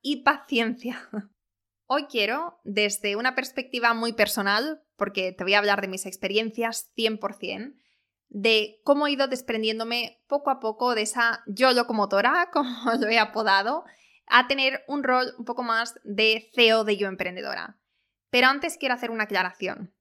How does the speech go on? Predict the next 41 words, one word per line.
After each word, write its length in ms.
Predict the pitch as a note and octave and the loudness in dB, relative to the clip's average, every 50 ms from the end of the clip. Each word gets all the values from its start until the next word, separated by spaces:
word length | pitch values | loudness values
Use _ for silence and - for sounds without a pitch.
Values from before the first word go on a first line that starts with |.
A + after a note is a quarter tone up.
| _ _ _ _ _ _ _ _ | _ _ _ _ _ _ _ _
y 200 | - A#3 B3 B3+ | -2 4 6 6
es 320 | C4+ C#4+ - - - _ _ _ _ _ _ _ _ _ _ _ | 6 4 2 -6 -10 _ _ _ _ _ _ _ _ _ _ _
que 420 | - A#3+ A3+ A3+ G#3+ - - _ _ | 4 4 4 4 2 -2 -10 _ _
mi 200 | G#3+ A3 A3+ A3 | -4 -2 -2 -2
forma 340 | G#3+ - C#4+ D4+ E4 F4+ F4 | 0 4 4 6 6 6 4
de 60 | E4 | 4
hacer 240 | D#4 D#4 C4+ B3 A#3 | 2 0 -2 -4 -2
negocios 680 | A#3 G#3+ G3 F3+ F#3 F#3+ - G#3+ G#3+ A3+ A#3 - - - _ _ _ | -2 -2 0 -2 -2 -2 -2 -2 -2 -2 -2 -4 -10 -14 _ _ _
no 220 | _ A#3 B3+ C4 B3+ | _ -2 -2 0 0
tiene 200 | C4+ C4 B3+ B3+ | 0 -2 -2 -2
por 280 | B3 A#3+ A#3 A3 A3 | -2 -4 -4 -4 0
qué 320 | - A3 A3 A3 A3 G#3+ - | 2 2 4 4 2 -2 -6
parecerse 480 | - G#3+ G3+ F#3+ G3+ - G#3 G#3 - A#3+ | -6 -6 -6 -6 -8 -10 -8 -8 -4 -2
a 60 | G#3 | -2
la 140 | F#3 F3 - | -2 -2 -2
tuya. 440 | G#3 F#3+ F3+ - - - - - _ _ _ _ _ _ _ _ _ _ | -4 -4 -4 -4 -8 -10 -10 -16 _ _ _ _ _ _ _ _ _ _
Es 400 | _ - G3+ A3+ A3+ A3+ - G#3 - | _ -6 -6 -4 -4 -4 -10 -10 -6
muy 280 | G#3+ A#3+ C4+ C#4+ C4+ | -4 -2 -2 0 -2
mía 420 | A#3 G3 F3+ F#3 A3 B3 C4+ F4 F#4 _ _ _ _ _ _ _ _ | -2 -4 -8 -10 -10 -10 -10 -12 -14 _ _ _ _ _ _ _ _
y 560 | A#3+ A#3+ A#3 A3+ A3 G#3+ G#3+ G#3 G#3 - _ _ G#3+ - | -6 -4 -4 -4 -4 -4 -4 -4 -6 -10 _ _ -10 -8
quizá 160 | B3 B3 C4+ | -2 0 0
hay 100 | C#4 C#4 | 0 2
cosas 280 | D#4+ D#4+ D#4 E4+ D#4+ | 2 0 0 0 -4
que 100 | D4+ C4+ | -4 -6
te 80 | - G3+ | -6 -2
voy 80 | G#3 A3 | 2 2
a 100 | B3 B3+ | 2 2
contar 680 | D4+ D4+ C#4+ C4 C4+ C4 C4 C4 C4+ C4+ C4 - _ _ | 0 -4 -2 2 4 4 4 4 2 -2 -6 -8 _ _
que 200 | - B3 G#3+ G#3 | 0 0 0 2
no 180 | G#3 G#3+ A3+ A3+ | 2 -2 -2 -2
te 100 | B3+ B3+ | -2 -2
resuenan 760 | B3+ A#3 A#3 - A#3 A3+ G#3+ G#3 G#3+ G#3+ A3 A3 A3+ A3+ - _ _ _ _ | -2 -2 -4 -4 -2 -2 0 2 2 2 0 0 -4 -12 -20 _ _ _ _
o 140 | - G#3+ G3+ | -10 -10 -8
quizá 420 | - G#3 - G#3+ G3+ G#3+ B3+ C#4+ | -8 -8 -6 -4 -2 -2 -2 -4
algunas 560 | - - _ G#3+ G#3 G3 G#3 G#3+ A#3 A3+ - | -6 -6 _ -6 -4 -4 -2 -2 -4 -4 -2
no 100 | A#3+ A3+ | -6 -4
compartes, 760 | A#3 A#3 G#3+ G3+ G#3 G#3 G#3 - - - - - - - - _ | -2 -2 -2 4 4 4 4 4 0 -6 -8 -8 -8 -12 -12 _
y 220 | - - A3+ A#3+ C#4 | -14 -6 -2 -2 -2
eso 180 | D4+ - - | -2 -2 -4
está 280 | E4 - - - B3 A3+ | -6 -8 -2 0 0 0
bien. 400 | G3+ F#3+ F#3+ - - F3+ - | 0 -2 -4 -6 -10 -14 -18